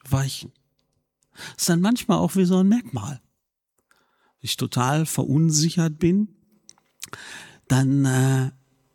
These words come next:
kann ich mich ja an Gottes Liebe erinnern und kann merken, huch, wenn ich Angst hab, nicht gut genug zu sein, ist das wieder mein Perfektionismus, der sich da meldet.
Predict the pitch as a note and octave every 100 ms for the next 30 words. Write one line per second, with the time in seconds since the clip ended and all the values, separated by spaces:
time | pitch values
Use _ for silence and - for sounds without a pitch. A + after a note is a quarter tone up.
0 | _ _ _ _ - _ - E3 F#3 -
1 | E3 E3 F3 D#3+ E3 D#3+ _ _ _ _
2 | _ C#3 C#3 D3 D3+ D#3 - C3 C#3+ D#3+
3 | D#3+ D3 G#2+ A2+ - C3+ D#3 G3 C4+ -
4 | _ _ _ _ _ _ _ _ _ _
5 | _ _ _ - - - - - - _
6 | _ _ _ _ _ _ - C#3 - C#3
7 | C3+ C#3 F#3 - G3+ G#3 - - A#3+ G#3+
8 | - - - - - _ _ _ _ _
9 | _ _ _ _ B2+ C3 A#2 - - G#3+
10 | C#4+ - - G3 F#3 _ C#3+ C3+ - G3
11 | B3 - C3+ C#3 - - A#2+ A#2 A#2+ C#3
12 | D#3+ E3+ C#3 - C#3+ C#3 C#3 C#3 C3+ C3+
13 | C#3 C3+ D3+ - - D3+ F3 - C3+ A2
14 | - B2+ A#2 A#2+ - - G#2 G#2+ B2 A#2+
15 | A2+ A2 - -